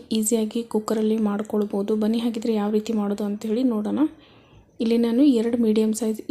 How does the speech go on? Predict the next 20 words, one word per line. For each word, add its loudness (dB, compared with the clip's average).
ಈರುಳ್ಳಿನ 4
ಈ 0
ರೀತಿಯಾಗಿ 0
ಸಣ್ಣದಾಗಿ 0
ಕಟ್ -6
ಮಾಡಿ -2
ತೊಗೊಂಡಿದ್ದೀನಿ. 2
ಇದಕ್ಕೆ 0
ಒಂದು 0
ಅರ್ಧ -2
ಕಪ್ -6
ಆಗುವಷ್ಟು -2
ಶೇಂಗಾನ 2
ಹುರಿದ್ಬಿಟ್ಟು 0
ಈ 2
ರೀತಿ 2
ತರಿ 4
ತರಿಯಾಗಿ 2
ರುಬ್ಕೊಂಡು 0
ತೊಗೊಂಡಿದ್ದೀನಿ. 2